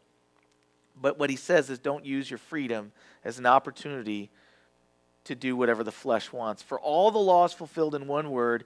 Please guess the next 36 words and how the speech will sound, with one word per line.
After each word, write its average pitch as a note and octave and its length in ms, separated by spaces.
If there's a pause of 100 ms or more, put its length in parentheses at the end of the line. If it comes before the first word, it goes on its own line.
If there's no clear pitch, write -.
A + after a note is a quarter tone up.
(280)
even D#3+ 260
in F3 100
this, A#2+ 360
you A#2+ 120
shall A#2+ 200
love C#3+ 240
your F#3 120
neighbor A#2+ 500 (420)
as A#2+ 240
yourself. C3 560
But D3+ 140
if D#3+ 160
you E3+ 100
bite E3 560
and F3+ 160
devour F3 480
one D#3 200
another, C3 480 (320)
beware E3 480
lest D3+ 320
you E3 80
be D#3 100
consumed E3+ 580
by B2+ 140
one A2 160
another." G#2 400 (680)
So E3+ 120
how A#3+ 120
do G4+ 60
we F4+ 140
divide, F3 640 (260)
uh, C#3+ 220
how G3 160
do B3 80
we, A#3+ 260
uh, D3 300